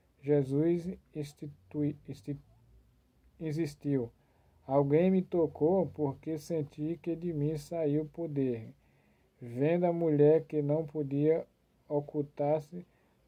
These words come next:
aproximou-se trêmula e, prostrando-se diante dele, declarou à vista de todo o povo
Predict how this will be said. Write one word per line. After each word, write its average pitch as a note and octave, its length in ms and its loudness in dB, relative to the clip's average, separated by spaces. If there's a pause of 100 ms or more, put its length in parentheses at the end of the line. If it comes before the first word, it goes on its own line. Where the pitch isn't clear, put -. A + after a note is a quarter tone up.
(180)
aproximou-se D3 840 0 (180)
trêmula E3+ 560 -2 (540)
e, C#3 80 -6
prostrando-se D3+ 1120 -4 (580)
diante C#3+ 400 0
dele, D3 340 2
declarou D3+ 680 4
à B2+ 100 2
vista D3+ 680 -4
de D3 140 -8 (140)
todo F3+ 320 -2
o F#3 40 -6
povo B2+ 500 -6